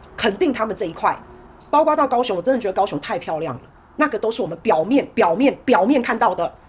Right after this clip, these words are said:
就是这样。表面说挺不真，不见得真的挺啊。表面漂亮，也有可能金玉其外，败絮其内啊。好，那高雄很漂亮，有目共睹。但是你看不到的地方呢？下水道呢？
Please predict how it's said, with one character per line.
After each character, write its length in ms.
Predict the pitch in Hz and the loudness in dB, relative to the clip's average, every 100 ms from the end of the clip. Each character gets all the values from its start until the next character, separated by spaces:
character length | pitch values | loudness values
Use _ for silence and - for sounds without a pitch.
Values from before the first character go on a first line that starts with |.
| - | -6
就 120 | 175 | -4
是 100 | 180 | -2
这 160 | - 180 | -4 -4
样。 160 | 170 - | -4 0
表 120 | - | 2
面 160 | 233 311 | 4 2
说 140 | 269 | 2
挺 160 | 277 185 | 0 0
不 80 | 208 | -2
真， 240 | 240 247 - | -2 -2 -6
不 60 | 262 | -4
见 160 | 269 | 0
得 80 | 220 | 0
真 100 | 226 | 0
的 80 | 220 | -2
挺 220 | 185 135 | -4 -8
啊。 100 | 139 - - - | -10 -16 -20 -2
表 220 | 254 220 | 2 4
面 180 | 285 311 | 4 2
漂 180 | 311 269 | 2 2
亮， 140 | 262 | 2
也 80 | 214 | 4
有 80 | 240 | 2
可 100 | 208 | 0
能 80 | 165 | -4
金 220 | - 254 | -2 -2
玉 100 | 233 | -2
其 200 | - 180 | -4 -2
外， 120 | 208 | -2
败 160 | 180 226 | 0 -2
絮 120 | - | -4
其 220 | 180 - | -6 -8
内 160 | 147 165 | -8 -10
啊。 100 | - - - - | -12 -18 -20 -8
好， 80 | 240 | -2
那 80 | 302 | 0
高 120 | 294 | 0
雄 120 | 294 | -2
很 80 | 220 | -2
漂 160 | 202 180 | -4 -2
亮， 120 | 185 - | -4 -6
有 140 | - 190 | -4 -2
目 120 | 247 | 0
共 200 | 247 220 | -2 -2
睹。 120 | 147 - - - - | -6 -14 -20 -20 -4
但 120 | 277 | -2
是 100 | 247 | 0
你 60 | 220 | -2
看 120 | - | -4
不 60 | 190 | -4
到 140 | 180 | -4
的 40 | 170 | -4
地 140 | 180 | -8
方 180 | 156 147 | -8 -8
呢？ 160 | 143 139 - - | -10 -16 -20 -10
下 180 | - - | -2 -2
水 160 | 196 151 | -2 -2
道 220 | 208 175 | 0 0
呢？ 180 | 156 | -4